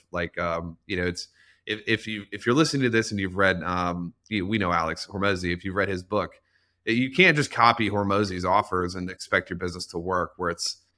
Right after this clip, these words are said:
<laughs> do this or you don't pay. And I think you have to be creative. You have to be crazy. Uh, we sent a message to our copy team just the other day, said, "Listen, the barometer on whether you should submit something to us to run or not is, will it make us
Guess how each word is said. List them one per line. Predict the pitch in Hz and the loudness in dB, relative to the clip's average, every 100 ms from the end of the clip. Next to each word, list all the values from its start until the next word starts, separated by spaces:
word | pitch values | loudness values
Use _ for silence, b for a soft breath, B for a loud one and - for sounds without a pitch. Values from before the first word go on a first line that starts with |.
| _ | _
<laughs> | - - 117 - | -12 -8 -6 2
do | 135 | 6
this | 131 127 120 | 10 10 8
or | 113 | 4
you | 107 | 6
don't | 104 98 | 4 2
pay. | - 101 95 92 | 2 4 4 2
And | |
I | 90 | 0
think | 95 107 107 | 0 -4 -2
you | 104 | 2
have | 120 120 | 2 2
to | |
be | 117 | -2
creative. | 117 127 147 202 98 | 0 6 8 8 6
You | 95 107 | 4 6
have | 110 | 6
to | 123 | 2
be | 143 | 4
crazy. | - 208 254 107 87 90 b b b b | 8 8 8 4 -2 -6 b b b b
Uh, | 104 107 | 2 6
we | 123 | 6
sent | 131 156 147 | 6 4 6
a | |
message | 127 131 135 123 - | 6 6 4 0 4
to | 123 | 6
our | 113 | 6
copy | - 117 135 117 | 4 2 2 0
team | - 113 107 104 104 _ _ - | 2 2 2 0 -4 _ _ 0
just | 135 135 | 2 6
the | |
other | 139 131 | 6 8
day, | 143 101 | 8 6
said, | - 107 | 4 2
"Listen, | 123 127 101 | 4 2 2
the | 98 | 0
barometer | 107 120 127 165 202 - 117 101 | 4 6 8 8 8 6 4 6
on | 101 98 | 4 4
whether | 104 107 104 | 4 6 4
you | 101 110 | 4 -2
should | 110 101 | 0 -2
submit | - - 92 104 110 | -2 -4 0 2 0
something | - 98 90 92 | 0 -4 -4 -6
to | - 92 | -4 -4
us | 95 - | -4 -6
to | 92 | -6
run | 90 90 98 | -2 -2 -4
or | 95 | -4
not | 87 101 131 b b b | 0 0 -2 b b b
is, | - 117 104 - | 4 4 4 -2
will | 104 120 | 4 4
it | 113 | 4
make | 107 110 110 | 4 4 4
us | 101 | 0